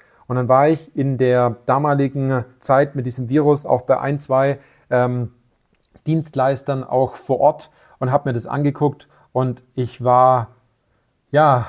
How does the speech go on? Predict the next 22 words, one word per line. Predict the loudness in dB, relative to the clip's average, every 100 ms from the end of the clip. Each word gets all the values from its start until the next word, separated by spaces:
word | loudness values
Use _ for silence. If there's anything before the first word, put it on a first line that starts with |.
| -6
erstaunt, | -6 0 2 2 2
wie | 0
die | -2 2
arbeiten | 2 4 4 2 0
und | -2 0
was | 0
es | 0 -2
dort | -2 -2
im | -4
Endeffekt | -4 -4 -4 -6 -6
zu | -8
verbessern | -4 -4 -4 -4 -6
gilt. | 0 0 0
Also | -4 -4 -6
es | -4 -2
war | -2 0
gar | -2
nicht | -2 -6
so, | -4 -2
dass | -2 -4
ich | -8 -10 _ _ _ _
großartig, | 0 0 4 4 2 -2 -8